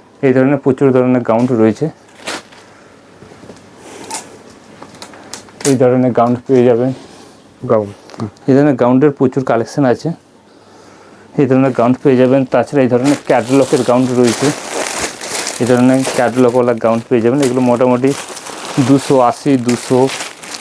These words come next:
Speaker 1: সাড়ে তিনশো, এরকম বিভিন্ন ধরনের রেঞ্জ রয়েছে। আর একটা পুষ্পা দেখাচ্ছি, এই ধরনের দেখুন, পুষ্পা পেয়ে যাবেন। দেখুন, এটা ফয়েলের মধ্যে থাকছে। এই ধরনের গাউনটা থাকবে,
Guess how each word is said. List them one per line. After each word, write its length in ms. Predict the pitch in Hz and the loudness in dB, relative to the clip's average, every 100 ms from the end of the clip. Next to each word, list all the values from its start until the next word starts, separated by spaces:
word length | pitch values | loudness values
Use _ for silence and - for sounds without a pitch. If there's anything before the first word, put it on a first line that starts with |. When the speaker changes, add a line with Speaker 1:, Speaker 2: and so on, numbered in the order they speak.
| - - - - - - - - - | -10 -6 -8 -8 -20 -20 -18 -18 -6
Speaker 1:
সাড়ে 260 | 135 123 | 0 0
তিনশো, 320 | 113 127 - | 2 0 2
এরকম 300 | 156 127 135 | 4 4 0
বিভিন্ন 400 | 127 120 117 131 | 0 0 4 2
ধরনের 360 | 127 123 131 147 | 4 2 2 2
রেঞ্জ 320 | 120 120 117 | 0 0 0
রয়েছে। 260 | 113 95 - - - - - - | 0 -2 -8 -10 -16 -16 -16 -6
আর 100 | 131 | -4
একটা 180 | 123 143 | -2 -2
পুষ্পা 440 | - 135 - 147 | 0 -2 0 -2
দেখাচ্ছি, 460 | 127 123 139 - 151 | 0 0 -2 -2 2
এই 140 | 143 | 2
ধরনের 300 | 117 123 135 | 2 0 2
দেখুন, 240 | 123 110 127 - | 0 0 -2 0
পুষ্পা 460 | 123 - 131 135 131 | -2 0 0 0 0
পেয়ে 200 | 127 120 | 0 2
যাবেন। 240 | 117 139 151 _ - - - - - - - - - - - - - - | 2 0 -4 _ -16 -14 -12 -12 -10 -10 -8 -10 -10 -10 -10 -10 -8 -2
দেখুন, 300 | 135 113 107 104 - - - - - _ - - - - | 2 2 0 -4 -10 -18 -20 -20 -20 _ -20 -20 -20 -18
এটা 200 | - 135 - | -4 -4 -2
ফয়েলের 360 | 120 123 135 | -2 2 2
মধ্যে 260 | 139 131 127 | 2 0 -2
থাকছে। 380 | 120 113 - 170 - _ _ _ _ - - - _ | -6 -6 -4 -6 -6 _ _ _ _ -20 -20 -20 _
এই 140 | - 120 | 0 2
ধরনের 280 | 151 131 120 | 2 2 0
গাউনটা 360 | - 123 131 | 2 2 0
থাকবে, 360 | - 113 104 | 0 -2 -2